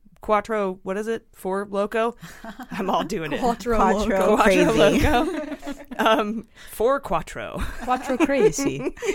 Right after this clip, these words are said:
Speaker 2: Yeah,
Speaker 1: It's
Speaker 2: yeah.
Speaker 1: crazy Loco. Uh,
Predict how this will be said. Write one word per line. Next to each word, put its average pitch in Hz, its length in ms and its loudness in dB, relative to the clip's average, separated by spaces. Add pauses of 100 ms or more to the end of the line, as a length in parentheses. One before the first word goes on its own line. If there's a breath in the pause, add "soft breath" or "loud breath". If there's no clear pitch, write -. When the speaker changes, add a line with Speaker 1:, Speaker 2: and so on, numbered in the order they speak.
(100)
Speaker 2:
Yeah, - 160 -6
Speaker 1:
It's - 100 -10
Speaker 2:
yeah. 208 140 -12
Speaker 1:
crazy 302 280 -2
Loco. 147 400 -4 (680 loud breath)
Uh, 160 300 0